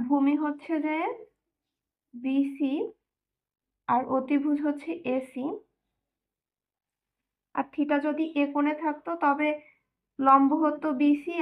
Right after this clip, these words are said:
আর ভূমি হতো এবি আর অতিভুজ এসি হতো। এবারে যেহেতু বলছে কি এবি by এসি, তাহলে এবি হচ্ছে লম্ব by এসি হচ্ছে অতিভুজ, লম্ব by অতিভুজের সাথে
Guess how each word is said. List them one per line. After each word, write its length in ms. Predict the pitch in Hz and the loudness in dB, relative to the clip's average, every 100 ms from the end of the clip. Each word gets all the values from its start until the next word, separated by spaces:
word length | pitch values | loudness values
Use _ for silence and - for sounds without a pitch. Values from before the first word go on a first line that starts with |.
| 262 | 0
আর 60 | 254 | 0
ভূমি 240 | 277 262 269 285 | 0 0 2 2
হতো 260 | 277 294 302 311 _ _ - 294 | 0 -2 -2 -4 _ _ -6 -2
এবি 200 | 285 339 311 | -2 0 0
আর 60 | 262 262 | 0 0
অতিভুজ 400 | 277 277 277 269 - 254 | 0 2 2 -2 -4 -4
এসি 220 | 247 269 254 240 | -2 -6 -4 -6
হতো। 240 | 214 285 415 - - _ - 269 | -4 -2 -2 -4 -20 _ -8 -4
এবারে 320 | 302 294 294 453 - _ _ - 262 | 0 0 0 -4 -10 _ _ -6 0
যেহেতু 320 | 302 294 311 277 | 2 2 0 4
বলছে 260 | 294 294 330 339 | 4 2 -2 -2
কি 80 | 311 - 277 | -4 0 4
এবি 260 | 277 254 311 294 | 4 2 0 0
by 160 | 302 302 294 269 | 2 0 0 -2
এসি, 260 | 269 - 214 208 | -2 -4 -8 -4
তাহলে 220 | 262 277 277 269 | -2 -2 0 0
এবি 180 | 262 294 311 | 2 2 2
হচ্ছে 260 | 294 339 320 277 | 0 -2 2 6
লম্ব 300 | 269 269 233 254 427 - _ _ _ _ _ _ _ _ _ _ - 254 | 6 4 2 0 -2 -8 _ _ _ _ _ _ _ _ _ _ -6 0
by 140 | 269 269 - 277 | 0 -2 -2 -4
এসি 240 | 285 320 320 | -2 -4 -2
হচ্ছে 320 | 320 294 - 349 285 - 277 | -2 -6 -10 -12 -12 -2 -2
অতিভুজ, 600 | 285 302 240 240 294 403 - _ _ _ _ 403 403 427 _ _ _ _ _ _ - 262 | 0 -2 -2 -4 -6 -8 -14 _ _ _ _ -20 -20 _ _ _ _ _ _ _ -2 4
লম্ব 280 | 262 254 269 294 | 4 4 2 2
by 120 | 302 302 277 | 2 0 -2
অতিভুজের 540 | 277 302 285 302 302 302 | 0 0 0 0 0 -2
সাথে 180 | 320 | -2